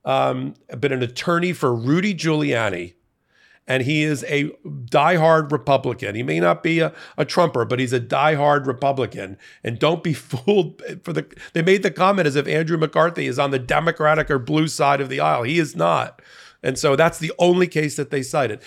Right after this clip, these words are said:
And they don't like the fact, this is the final kind of critique in the brief, that the judge in his, um, private school newsletter,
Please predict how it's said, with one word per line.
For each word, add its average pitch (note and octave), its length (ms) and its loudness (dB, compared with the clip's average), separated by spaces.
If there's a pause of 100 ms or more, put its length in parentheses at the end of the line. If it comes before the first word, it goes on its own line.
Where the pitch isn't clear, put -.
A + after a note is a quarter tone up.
(140)
And G#3 180 0
they G#3 120 0
don't A3+ 340 2
like F3 260 0
the F3 100 -2
fact, A2+ 380 0
this C3+ 200 -4
is B2+ 80 -12
the B2+ 80 -8
final B2+ 640 -2
kind B2+ 200 -4
of A#2+ 80 -6
critique A#2+ 440 -8
in A2+ 100 -6
the A2+ 80 -8
brief, G#2 340 -10 (380)
that C3+ 260 0
the C#3 60 -8
judge B2 720 0
in B2 220 -4
his, B2 520 -4 (120)
um, A2+ 520 -6 (120)
private F#3+ 500 0
school D#3+ 520 -2
newsletter, A2 800 -4